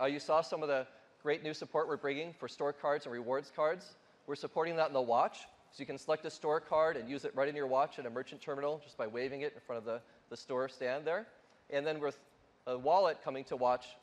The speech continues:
all of your rewards cards will be right there, and you can also use those right from your watch as you're doing purchases. With transit, we're supporting, of course, the mass transit capabilities and maps now, so you'll be able to see the transit lines on your wrist.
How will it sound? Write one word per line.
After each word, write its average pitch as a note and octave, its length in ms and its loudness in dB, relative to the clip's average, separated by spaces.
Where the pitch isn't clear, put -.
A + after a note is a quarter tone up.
all C#3 160 2
of D3+ 80 -6
your D3+ 120 -6
rewards B2+ 480 -4
cards A2+ 220 -4
will G#2+ 80 -14
be A2+ 80 -10
right A#2 260 -4
there, A2 300 -4
and A#2+ 80 -10
you B2+ 40 -12
can C3 140 -4
also C3 220 0
use B2 220 -8
those A#2+ 280 -2
right A#2 180 -6
from B2 80 -14
your A#2 100 -6
watch A2 260 -2
as A2 100 -18
you're G#2+ 80 -12
doing G#2 300 -12
purchases. G2 540 -16
With C#3 220 -4
transit, D3+ 480 0
we're C3+ 100 -4
supporting, D3+ 500 -2
of A#2 160 -12
course, D3 260 -2
the - 100 -10
mass C3 220 0
transit C#3 380 -6
capabilities D#3 540 -4
and A2+ 100 -12
maps B2 320 -2
now, E3 220 -2
so - 140 -14
you'll B2+ 100 -6
be C#3+ 60 4
able C3 120 0
to C3 80 -4
see D3+ 240 -8
the C#3+ 100 -4
transit C3+ 420 -6
lines C#3+ 300 -4
on B2+ 80 -4
your B2 140 -4
wrist. D3 360 -2